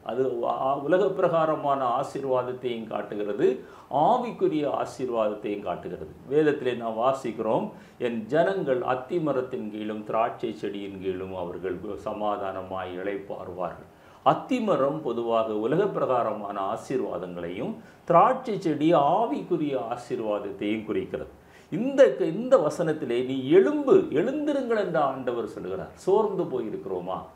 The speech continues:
கலக்கத்தோடு கூட காணப்படுகிறோமா? கர்த்தருக்காக எழும்பி பிரகாசிக்க வேண்டிய நாம் மற்றவர்களோடு கூட புலம்பிக் கொண்டிருக்கிறோமா?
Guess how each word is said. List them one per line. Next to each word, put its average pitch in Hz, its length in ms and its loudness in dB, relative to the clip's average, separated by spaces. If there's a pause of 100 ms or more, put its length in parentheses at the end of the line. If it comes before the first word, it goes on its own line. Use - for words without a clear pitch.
(360)
கலக்கத்தோடு 214 720 4
கூட 160 180 0
காணப்படுகிறோமா? 104 1000 -2 (220)
கர்த்தருக்காக 156 760 0
எழும்பி 156 420 2
பிரகாசிக்க 165 680 0
வேண்டிய 117 400 -2
நாம் 101 380 0 (300)
மற்றவர்களோடு 180 800 6
கூட 254 180 4
புலம்பிக் 160 560 0
கொண்டிருக்கிறோமா? 104 760 -4